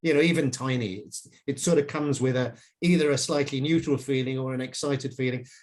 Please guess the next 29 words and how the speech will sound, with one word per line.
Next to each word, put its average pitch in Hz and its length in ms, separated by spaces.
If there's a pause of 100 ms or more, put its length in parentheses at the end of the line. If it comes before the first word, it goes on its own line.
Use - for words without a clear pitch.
(120)
and 170 180
it 170 160
fluctuates. 135 720
So - 260
I 165 100
could 160 200
see 196 300
somebody 120 500
and 113 140
think, 127 380 (960)
Oh, 269 60
brilliant, 180 680
you 214 120
know, 135 240 (560)
uh, 180 180
John's 240 420
on 147 200
the 135 80
call 131 320
today. 170 520
Brilliant. 202 520
Good 240 120
to - 60
see 254 200
you, 180 100
John. 147 400
Or 190 200
I 165 120
could, 151 240